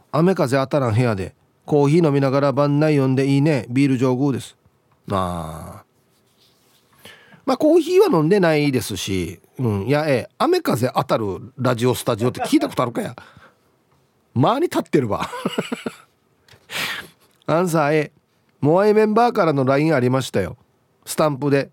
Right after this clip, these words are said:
金が新年や明けおめことよろなど、ありふれたフレーズ、ワンは既読スルーしました。それにプラスして、今年もお願いねえに、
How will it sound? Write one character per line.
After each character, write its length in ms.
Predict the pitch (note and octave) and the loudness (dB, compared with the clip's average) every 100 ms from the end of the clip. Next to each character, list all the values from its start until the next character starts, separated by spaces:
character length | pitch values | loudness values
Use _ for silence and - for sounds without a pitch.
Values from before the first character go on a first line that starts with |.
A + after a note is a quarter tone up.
| _ - | _ -2
金 200 | F3+ D#3+ | 2 2
が 100 | A#2+ | 2
新 240 | D3+ D3+ | 2 2
年 200 | B2+ G#2 | 2 2
や 220 | G2 E2 - | 0 -4 -6
明 120 | B2+ | -6
け 180 | D3+ C#3+ | 0 0
お 80 | C3+ | 2
め 140 | C3+ | -2
こ 120 | C#3+ | -2
と 140 | C#3 B2+ | 0 0
よ 100 | B2+ | 2
ろ 120 | B2+ | 0
な 120 | F2+ | -2
ど、 160 | E2 - | -6 -4
あ 100 | B2 | -2
り 100 | B2+ | 0
ふ 100 | A#2+ | -2
れ 120 | A#2+ | -2
た 100 | A#2 | -2
フ 120 | G2+ | -2
レ 120 | A2+ G2+ | 0 0
ー 40 | |
ズ、 200 | F#2 - _ | -4 -12 _
ワ 100 | B2+ | -2
ン 120 | C3 C3 | 0 0
は 100 | B2+ | -2
既 80 | C3+ | -2
読 180 | B2 - | -4 -2
ス 100 | B2 | -2
ル 80 | B2 | 0
ー 40 | |
し 100 | A#2 | 0
ま 100 | G2 | -4
し 80 | - | -6
た。 160 | - _ _ _ _ - | -10 _ _ _ _ -4
そ 140 | D#3+ | -2
れ 80 | D#3 | 0
に 120 | D#3+ | 0
プ 100 | E3+ | 0
ラ 80 | D#3+ | -2
ス 140 | D3 | -4
し 80 | B2 | -8
て、 180 | - - - _ | -8 -10 -14 _
今 120 | - F3+ | -2 -2
年 180 | D3+ | 2
も 100 | D3+ | 2
お 60 | D3 | 2
願 260 | D3+ D3 D3 | 2 2 2
い 60 | |
ね 160 | D#3 C#3+ | 2 0
え 40 | |
に、 200 | G2+ - | -2 -8